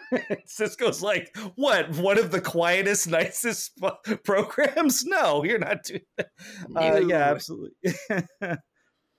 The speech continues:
Speaker 1: Uh, but he, before that, we're gonna be doing the baseball episode, Deep Space Nine, Take Me Out to the Holosuite in a few weeks. Uh, but he mentions, he, you know,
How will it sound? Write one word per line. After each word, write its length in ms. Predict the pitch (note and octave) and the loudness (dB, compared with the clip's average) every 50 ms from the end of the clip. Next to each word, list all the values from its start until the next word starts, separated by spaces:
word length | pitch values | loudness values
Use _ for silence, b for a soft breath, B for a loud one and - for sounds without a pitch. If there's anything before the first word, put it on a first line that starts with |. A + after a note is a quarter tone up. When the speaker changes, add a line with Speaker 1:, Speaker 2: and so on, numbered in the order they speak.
| _ _ _ _ _ _ _ _ _ _ _ | _ _ _ _ _ _ _ _ _ _ _
Speaker 1:
Uh, 220 | D#3+ D3+ D3+ D3+ D3 | -2 -2 0 0 0
but 160 | C#3+ F3+ F3+ | 0 0 0
he, 300 | G3 F#3+ F3 - G3 F#3+ | 0 0 -2 -4 -6 -4
before 420 | C#3 E3+ E3 E3 - A#3 D4+ D#4+ | -2 -2 -4 0 2 2 2 4
that, 340 | G#3+ D#3 C#3 C#3 D3 - E3+ | 2 2 2 2 0 -2 -2
we're 200 | D#3 E3 E3 D#3+ | 0 0 0 0
gonna 160 | D#3 F3+ F#3+ | 0 0 0
be 100 | F#3 F#3+ | 0 -2
doing 420 | E3+ C3 E3 E3 F3 F3 E3+ E3+ D#3 | -2 -2 0 2 2 2 2 2 0
the 60 | C#3 | 0
baseball 400 | B2 C#3+ D#3 D#3+ - - D3+ C3+ | 0 0 0 0 0 0 0 0
episode, 320 | C3 B2+ - - C3 B2 A#2 | 0 0 -2 -4 -6 -4 -4
Deep 140 | B2 A#2 | -6 -10
Space 220 | - - A#2 - - | -10 -10 -12 -8 -6
Nine, 160 | C3+ C#3+ C#3+ | -4 -4 -4
Take 200 | C#3+ C#3+ C3 - | -4 -6 -8 -8
Me 80 | - B2+ | -6 -6
Out 160 | B2 A#2+ A#2+ | -6 -6 -6
to 40 | B2+ | -6
the 60 | B2 B2 | -6 -2
Holosuite 460 | C3+ C#3+ D3 C#3+ - C#3+ C#3 C#3 C3 | -2 -2 -2 -2 -4 -6 -6 -4 -6
in 60 | C3 | -6
a 20 | B2 | -8
few 180 | - C#3 B2+ | -6 -6 -4
weeks. 380 | C3 E3 G3 G3 F#3 - - b b b b b b b _ | -2 -2 -2 -2 -4 -10 -14 b b b b b b b _
Uh, 200 | D3 D3 C#3+ C3 | -2 -2 0 0
but 100 | C#3+ D#3 | 0 0
he 80 | F3 | 0
mentions, 600 | F3 F3 G3 A3+ A3+ G#3 F#3 F3 E3+ D#3 - - - _ _ | 2 2 0 0 0 0 0 0 0 -2 -4 -8 -10 _ _
he, 280 | - F3 F3 F#3 E3+ E3+ - - _ | -6 -4 -2 0 -2 -2 -4 -8 _
you 100 | F3 D#3 | -4 -4
know, 160 | C#3+ C3 C3 | -4 -4 -4